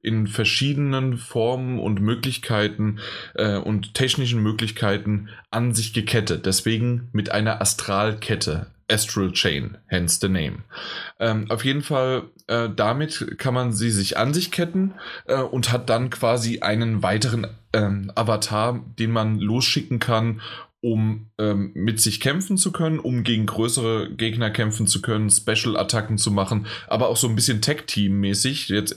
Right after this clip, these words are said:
während des Kampfsystems zumindest, ähm, dass die Kette, die zwischen einen hängt,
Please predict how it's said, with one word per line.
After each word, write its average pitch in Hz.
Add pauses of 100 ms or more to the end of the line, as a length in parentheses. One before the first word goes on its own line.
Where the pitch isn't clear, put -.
während 104
des 95
Kampfsystems 95
zumindest, 98 (400)
ähm, 104
dass 113
die 107
Kette, 180
die 113
zwischen 135
einen 123
hängt, 139